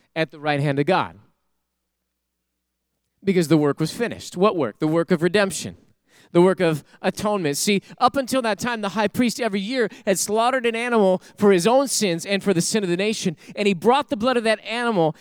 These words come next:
into the presence of God, the mercy seat, signifying the throne of God in heaven. And he would sprinkle the blood there, showing that an innocent life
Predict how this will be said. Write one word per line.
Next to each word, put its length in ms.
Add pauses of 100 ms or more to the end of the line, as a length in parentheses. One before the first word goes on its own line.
(140)
into 320
the 100
presence 480
of 140
God, 320
the 60
mercy 420
seat, 320 (320)
signifying 580
the 80
throne 400
of 140
God 240
in 80
heaven. 360 (220)
And 120
he 60
would 140
sprinkle 400
the 100
blood 220
there, 140
showing 340
that 100
an 120
innocent 500
life 240